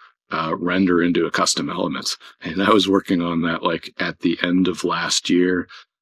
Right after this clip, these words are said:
and really kind of delved deeply into the bowels of Live View, both client and server side, everything that's going on there. And, and actually got as far as, like, a simple <laughs> example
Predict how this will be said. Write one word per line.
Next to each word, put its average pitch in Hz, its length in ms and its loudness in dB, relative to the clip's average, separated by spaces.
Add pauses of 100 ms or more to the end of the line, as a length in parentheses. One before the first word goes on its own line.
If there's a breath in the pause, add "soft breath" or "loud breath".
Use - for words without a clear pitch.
(200)
and 87 300 -2
really 101 280 6
kind 92 240 0
of 78 200 -4
delved 85 400 -2
deeply 92 440 4
into 82 160 -2
the 78 120 -6
bowels 85 440 -2
of 80 120 -8
Live 85 500 -2
View, 87 260 0
both 82 320 -6
client 85 380 -4
and 82 120 -4
server 82 340 0
side, 85 340 2
everything 92 420 4
that's 80 180 0
going 82 360 -2
on 80 240 -4
there. 80 260 -6 (460 loud breath)
And, 92 260 0 (140)
and 90 180 -2
actually 131 300 6
got 117 180 4
as 98 120 4
far 98 240 6
as, 87 120 4
like, 92 260 2
a 90 100 0
simple 101 560 6
<laughs> - 20 6
example 90 680 0